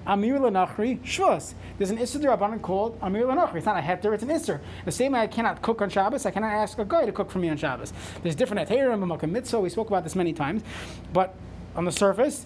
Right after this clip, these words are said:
Amir Lanachri is also asur. So what's the Mishnah's novelty? Not only could you not do malacha, you can't ask a guy to do it.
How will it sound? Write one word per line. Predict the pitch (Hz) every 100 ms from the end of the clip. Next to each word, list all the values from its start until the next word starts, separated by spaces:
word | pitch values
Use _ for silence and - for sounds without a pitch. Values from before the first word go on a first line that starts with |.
| -
Amir | 180 185 262
Lanachri | 254 202 214
is | 302
also | 370 254 214
asur. | 180 156
So | 185
what's | 190 196 -
the | 214
Mishnah's | 262 262 240 233 220 - - - -
novelty? | 233 311 330 285 247 240 -
Not | 220 285
only | 320 320
could | 277
you | 233 381
not | 359 285
do | 294
malacha, | 262 269 254
you | 254
can't | 269
ask | 269 254
a | 214
guy | 220
to | 185
do | 156
it. | 135